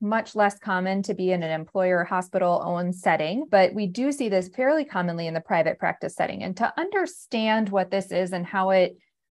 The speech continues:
compares or contrasts to the other models out there, in a collections model, physicians are being compensated based on the income that they can generate for the practice,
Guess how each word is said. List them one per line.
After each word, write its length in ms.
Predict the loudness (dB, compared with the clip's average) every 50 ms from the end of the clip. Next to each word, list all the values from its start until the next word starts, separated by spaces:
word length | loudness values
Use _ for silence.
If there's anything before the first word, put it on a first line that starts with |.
| _ _ _ _
compares 540 | -4 -4 -4 -4 -2 0 2 2 2 2 0
or 80 | -2 -2
contrasts 800 | -4 -6 -6 -2 0 2 2 2 2 0 -4 -14 _ _ -18
to 160 | -6 -6 -4
the 160 | -4 -2 0 2
other 260 | 2 2 2 2 0
models 460 | 0 2 2 2 2 2 0 -2 0
out 320 | 0 2 2 2 0 0
there, 400 | -2 0 4 4 4 4 4 -2 _ _ _ _ _ -4
in 100 | -2 -2
a 60 | -2
collections 600 | -2 -4 -2 -2 -2 -2 -2 -4 -4 -4 -2 -2 0
model, 380 | 0 2 2 4 4 2 2
physicians 500 | 2 0 -4 -2 -2 -2 -2 -2 -2 -2
are 80 | -2 -2
being 200 | -2 -2 -2 -4
compensated 880 | -2 -2 -2 0 0 0 0 -2 -2 -2 -2 -2 2 2 2 2 0 -2
based 260 | -2 -2 -2 0 0
on 120 | 0 0 0
the 120 | -2 -2 -4
income 440 | -4 -4 -4 -4 -2 -2 -2 0 0
that 140 | 0 0 0
they 160 | 2 2 2
can 280 | 0 0 -4 -4 -4 -4
generate 460 | -4 -4 -2 -2 -2 -2 -4 -4 -6 _
for 180 | -2 0 0
the 120 | 0 -2 -6 -8 _ _
practice, 640 | -4 -4 -4 -8 -10 -8 -6 -6 -6 -8 -10 -18